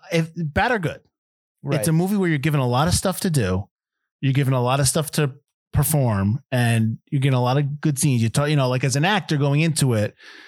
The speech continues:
Speaker 1: if you see your character as a small role, but you've got a lot of good dialogue, I wouldn't
Speaker 2: Right.
Speaker 1: understand why you wouldn't want to get into that.
Speaker 2: Well,
Speaker 1: You know what I mean?
Speaker 2: the movie was shot in what, two months? October to December.
Speaker 1: So the movie was shot in two months, but it had a rough production because it was, it's,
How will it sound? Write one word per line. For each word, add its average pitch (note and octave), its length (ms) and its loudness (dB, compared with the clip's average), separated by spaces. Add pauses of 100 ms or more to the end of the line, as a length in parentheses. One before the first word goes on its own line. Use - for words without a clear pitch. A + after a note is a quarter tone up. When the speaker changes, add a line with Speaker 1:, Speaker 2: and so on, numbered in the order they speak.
(140)
Speaker 1:
if B2 160 0
you C#3 80 4
see F#3 180 0
your D#3+ 160 2
character D#3+ 520 0
as A#2 120 0
a A#2+ 40 0
small D3 280 0
role, E3+ 200 2
but C3 180 -2
you've C3 100 0
got D3 180 0
a C#3 40 2
lot C3+ 200 2
of A#2+ 220 -2
good D3 160 -2
dialogue, A2+ 520 0
I C#3 120 0
wouldn't F#3 280 0
Speaker 2:
Right. C3+ 60 -4
Speaker 1:
understand D#3+ 340 -2
why C#3+ 80 2
you C#3+ 120 2
wouldn't C#3+ 280 0
want D3 360 -2
to B2+ 600 0 (480)
get D#3 140 0
into G#3 260 0
that. D#2 320 -6 (280)
Speaker 2:
Well, G3+ 140 -2
Speaker 1:
You F#3 40 2
know E3+ 60 0
what E3+ 60 -2
I E3+ 40 -2
mean? F#3+ 280 -2 (180)
Speaker 2:
the E3+ 100 -2
movie F#3 220 0
was E3+ 140 0
shot F3 200 -2
in F3+ 60 -2
what, D3+ 140 -2
two D#3 120 0
months? - 580 -2
October D3 320 -2
to C3+ 80 -2
December. C3 480 0
Speaker 1:
So F#3+ 120 -2
the F3+ 80 0
movie A#3 180 0
was A#3 120 -2
shot A3+ 180 0
in F3+ 60 -4
two G3 140 -2
months, E3+ 180 -2
but D#3+ 80 0
it C#3+ 40 2
had D3 80 2
a - 20 0
rough E3+ 260 -2
production A#2+ 720 -4
because C3+ 300 0
it C#3 160 2
was, C3 320 0
it's, - 340 0